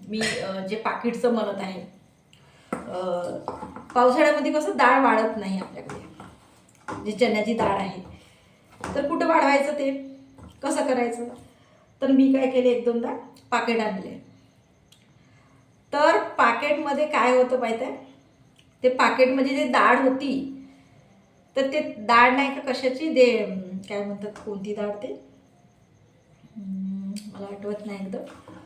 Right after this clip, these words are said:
अं, कशाची तरी डाळ, म्हणजे ते चण्याची डाळ नव्हती, चण्याची डाळीचं ते पीठ म्हणजे बे-, बेसन आहे ना ते नव्हतं, ते, अं,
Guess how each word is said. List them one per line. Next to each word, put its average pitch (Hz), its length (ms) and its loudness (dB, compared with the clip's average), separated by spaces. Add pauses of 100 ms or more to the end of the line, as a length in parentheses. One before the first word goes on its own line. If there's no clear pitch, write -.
(280)
अं, 202 500 -4
कशाची 208 480 -16
तरी 208 120 -6
डाळ, 202 280 -8 (280)
म्हणजे 269 200 0
ते - 80 -2 (320)
चण्याची 285 360 -6
डाळ 320 180 -6
नव्हती, 311 460 -12
चण्याची 262 240 2
डाळीचं 269 280 0
ते - 140 0
पीठ 269 260 -2
म्हणजे 226 340 -2
बे-, 226 200 2
बेसन 247 360 0
आहे 262 80 -2
ना 277 80 -2
ते 277 140 -4
नव्हतं, - 440 0 (680)
ते, 277 360 4
अं, 214 580 0